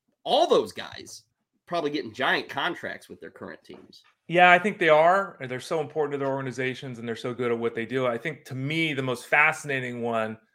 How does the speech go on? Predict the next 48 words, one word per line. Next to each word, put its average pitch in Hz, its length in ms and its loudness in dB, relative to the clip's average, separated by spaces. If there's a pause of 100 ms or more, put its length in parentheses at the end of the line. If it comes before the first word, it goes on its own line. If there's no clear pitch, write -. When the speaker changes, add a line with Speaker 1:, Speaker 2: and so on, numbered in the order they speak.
(260)
Speaker 2:
uh, 117 140 -2
will 131 160 -2
be 127 260 -2
Ja'Marr 123 360 -4
Chase, - 680 -4
because 123 560 -2
the 117 380 -2
Bengals 160 300 4
just 143 160 -10
gave 147 140 -2
two 170 100 -8
hundred 143 160 -4
seventy-five 139 400 4
million 127 220 -2
dollars 127 260 4
to 104 80 -18
Joe 113 140 -2
Burrow, 123 420 2 (400)
right? 117 340 2
And 123 220 -2
you 135 100 -2
know 139 580 8
that 127 220 0
Burrow, 131 540 2 (300)
<laughs> - 280 -14
they 185 140 10
need 190 320 4
Ja'Marr 147 240 2
Chase 160 240 4
there 131 320 4
or 120 380 0 (520)
all 170 140 8
hell's 151 220 6
gonna 120 140 -6
break 117 220 -6
loose, 110 200 -10
right? 127 180 0
So 156 80 -8
that's 156 260 2
the - 80 -14
Speaker 1:
Mm-hmm. 190 80 -16
Speaker 2:
plan 160 220 -2
to 127 60 -8
bring 139 160 -6
these 135 120 -12
two 143 60 -14
guys 135 180 -2
in. 139 120 -6